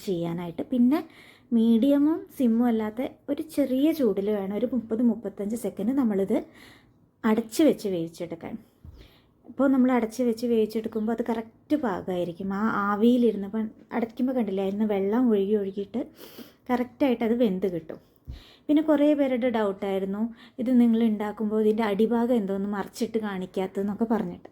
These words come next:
ഞാനത് വീണ്ടും നിങ്ങൾക്ക് വേണ്ടിയിട്ട് സ്പെഷ്യലായിട്ട് എടുത്തിട്ട് അടിഭാഗം ഒന്ന് മറിച്ചിട്ട്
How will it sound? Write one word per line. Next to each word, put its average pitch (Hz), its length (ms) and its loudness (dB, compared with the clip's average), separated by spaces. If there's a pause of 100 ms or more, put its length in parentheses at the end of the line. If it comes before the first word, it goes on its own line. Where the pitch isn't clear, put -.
(160)
ഞാനത് 214 360 0
വീണ്ടും 214 280 0
നിങ്ങൾക്ക് 214 300 0 (240)
വേണ്ടിയിട്ട് 208 420 -2
സ്പെഷ്യലായിട്ട് 233 640 0
എടുത്തിട്ട് 214 400 -2 (680)
അടിഭാഗം 262 440 0
ഒന്ന് 247 180 4
മറിച്ചിട്ട് 220 400 -2